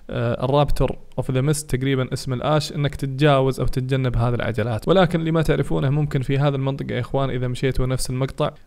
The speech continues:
ممكن توصلون لهذه المنطقة اللي فيها ثلاث عجلات متداخلة.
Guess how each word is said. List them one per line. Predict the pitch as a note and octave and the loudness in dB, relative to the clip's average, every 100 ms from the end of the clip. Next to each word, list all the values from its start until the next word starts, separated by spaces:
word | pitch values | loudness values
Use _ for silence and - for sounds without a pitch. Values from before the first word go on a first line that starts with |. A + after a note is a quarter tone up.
| - | 0
ممكن | F3 E3+ | 4 4
توصلون | D3+ D3 D#3 D3 | 2 0 2 2
لهذه | C3+ D3 | 4 4
المنطقة | C3+ C#3 C#3 C3+ C3 | 2 0 -2 0 0
اللي | B2 A#2+ | 0 0
فيها | C3+ B2+ | 0 0
ثلاث | A2+ C3 A#2+ | 2 0 0
عجلات | A2 B2+ B2+ A#2 | 0 2 0 0
متداخلة. | A#2 - C3+ C#3 B2+ C3+ | -4 -4 0 2 2 0